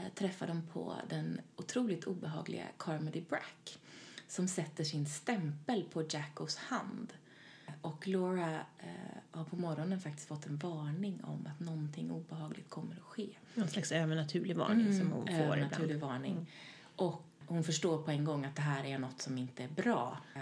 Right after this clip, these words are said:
Speaker 1: och Jacko blir snabbt sämre.
Speaker 2: Och börjar liksom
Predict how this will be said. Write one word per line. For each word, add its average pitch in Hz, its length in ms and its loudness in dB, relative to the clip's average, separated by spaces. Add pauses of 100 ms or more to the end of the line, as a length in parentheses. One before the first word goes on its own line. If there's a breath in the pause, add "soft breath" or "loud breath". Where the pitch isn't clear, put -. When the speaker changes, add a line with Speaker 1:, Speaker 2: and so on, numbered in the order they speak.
(160)
Speaker 1:
och 151 400 0
Jacko - 340 -4
blir 131 160 -4
snabbt - 500 -6
sämre. 139 500 -2 (720)
Speaker 2:
Och 196 60 0
börjar 151 260 2
liksom 147 280 0